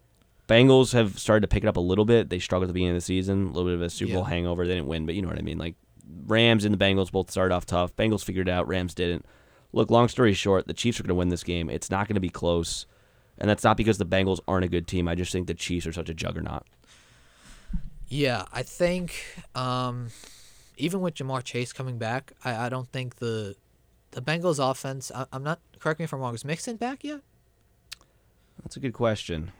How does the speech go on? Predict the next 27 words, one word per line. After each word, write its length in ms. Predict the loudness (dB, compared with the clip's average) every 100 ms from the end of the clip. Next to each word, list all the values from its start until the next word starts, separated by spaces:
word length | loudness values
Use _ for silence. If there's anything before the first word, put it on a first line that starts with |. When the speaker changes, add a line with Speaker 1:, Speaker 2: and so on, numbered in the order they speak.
| -16
Speaker 1:
I 60 | -8
will, 40 |
I 40 | -2
will 60 | -2
Speaker 2:
Because, 360 | 0 0 0 0
Speaker 1:
check 180 | -2 -2
the 80 |
injury 220 | -2 0 0
Speaker 2:
yeah, 100 | 0
no, 100 | -2
Speaker 1:
report 120 | -2
Speaker 2:
he 60 |
Speaker 1:
for 60 | 0
Speaker 2:
was, 380 | 0 0 -2 -6 -14 -18 -18 -20 -20 _ _ _
Speaker 1:
that. 80 | -20 -20 -18
Speaker 2:
like, 220 | -12 -10 -12 -18 -18
he 360 | -16 -10 -2 -2
was 220 | -2 -6
putting 260 | -8 -8 -8
up 120 | -10
insane 360 | -4 -4 -2 -2
Speaker 1:
He's 80 | -2
Speaker 2:
numbers 100 | 2
Speaker 1:
questionable. 460 | 2 2 -2 -6
Speaker 2:
before. 100 | -4
Yeah, 240 | -4 -4 -4
okay. 220 | -4 -8